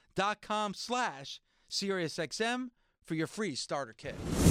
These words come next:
I love what you had to say, though, about A E W and their crowd. And we talked to Joe,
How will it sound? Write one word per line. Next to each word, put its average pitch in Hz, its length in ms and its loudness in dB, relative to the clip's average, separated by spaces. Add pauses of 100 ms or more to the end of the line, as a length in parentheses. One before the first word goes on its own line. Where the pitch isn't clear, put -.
(500)
I 208 80 12
love 269 280 12
what 262 160 6
you 214 200 10
had 190 280 12
to 165 80 4
say, 185 300 10
though, 143 260 12
about 135 460 8 (280)
A 160 100 12
E 156 180 8
W 147 420 8
and 131 120 4
their 123 100 4
crowd. 147 420 8 (600)
And 156 100 4
we 160 60 6
talked 160 280 8
to 156 60 0
Joe, 156 380 8